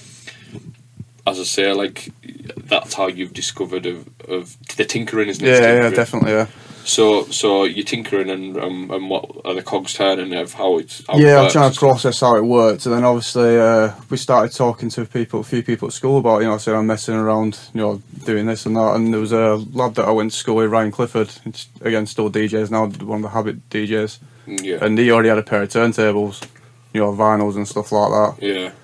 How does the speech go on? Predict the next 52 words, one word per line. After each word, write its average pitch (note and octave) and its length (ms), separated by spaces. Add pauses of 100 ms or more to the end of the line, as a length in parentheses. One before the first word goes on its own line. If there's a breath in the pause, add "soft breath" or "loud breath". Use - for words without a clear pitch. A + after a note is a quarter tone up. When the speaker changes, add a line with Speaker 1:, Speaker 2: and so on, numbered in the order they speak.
(240 loud breath)
Speaker 2:
So A2 100
that's A#2 120
when A2 100
I G#2+ 40
started A2 260
getting G#2+ 240
a G#2 40
bit G#2+ 180
more G#2+ 160
intrigued G#2 400
into G#2 240
it. - 20
And G#2+ 80
I A2 40
thought, G#2 200
you G2+ 80
know, G#2 140
I - 20
could - 160
probably G#2+ 200
try G#2 180
and G#2 80
give G#2 100
this G#2+ 180
a G#2 40
do. G2 120
So G2+ 260
I - 20 (180)
started G#2+ 380
pestering G2+ 420
my G2+ 60
dad G2+ 320
for - 180 (300)
fucking G2+ 280
ages G2+ 360
to A2 100
get G#2+ 140
me A2 80
a G#2+ 40
pair A2 180
of - 160
<laughs> - 180
decks, - 240
you A#2 80
know, G#2+ 80
for A2 100
Christmas A2 400
and G#2+ 100
stuff - 240
like G#2 160
that. G#2+ 240
Speaker 1:
Yeah. F2+ 200